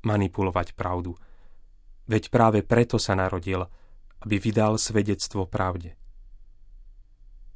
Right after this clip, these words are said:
Ježiš žiada veci, ktoré sú naozaj náročné, ako napríklad stále prebývanie nasledovníka Krista v postoji odpustenia, lásky k nepriateľom, v chudobe.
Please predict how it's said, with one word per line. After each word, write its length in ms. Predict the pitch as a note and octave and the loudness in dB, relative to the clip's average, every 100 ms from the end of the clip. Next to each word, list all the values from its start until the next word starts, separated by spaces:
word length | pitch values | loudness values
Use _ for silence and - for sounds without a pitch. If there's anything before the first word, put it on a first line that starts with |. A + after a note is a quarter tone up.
| - - | -18 2
Ježiš 480 | A2 C3+ D#3+ D3+ C3 | 6 8 6 4 4
žiada 240 | C#3 C#3 B2 | 4 4 4
veci, 400 | A#2+ B2+ D#3 D3 | 4 2 -2 -2
ktoré 320 | - C3+ C3+ | 0 4 4
sú 160 | - C3 | 4 6
naozaj 400 | C3 C3 C3+ C3+ | 6 6 4 4
náročné, 560 | C3 B2+ - F#2 E2+ - - - - - - - - | 2 0 0 -4 -6 -10 -20 -20 -20 -20 -20 -20 -8
ako 240 | - - A2 | -2 2 4
napríklad 640 | - B2 A#2 B2 A2+ - - - | 4 2 2 2 2 0 -16 -8
stále 640 | - - A#2+ A#2 A#2 A#2 | -6 0 2 4 4 4
prebývanie 640 | A2+ A2+ A2+ A2+ A2 A2 | 4 4 4 4 4 4
nasledovníka 800 | G#2+ G#2+ - A#2+ A#2 A2+ G#2 G2+ | 4 2 2 2 4 2 2 -2
Krista 480 | F2+ - G#2+ - A2+ | -2 -2 -2 -2 -4
v 160 | G#2+ - | -4 0
postoji 480 | A#2 A2+ - G#2+ A2 | 0 0 2 2 2
odpustenia, 800 | G#2+ - G#2+ - F2+ F2 E2+ - - - - - - - - G#2+ | -2 -4 -4 -4 -6 -4 -8 -10 -18 -20 -20 -20 -20 -18 -2 4
lásky 440 | A2 A#2 - A#2 | 6 4 2 2
k 120 | A#2+ | 2
nepriateľom, 600 | A#2 A#2+ A2 - F#2+ F2+ F2+ - - - - - - - - | 2 0 2 0 -2 -2 -6 -14 -18 -20 -20 -20 -20 -20 -10
v 40 | |
chudobe. 540 | - C3 A#2+ A2 F#2+ | 0 4 6 6 2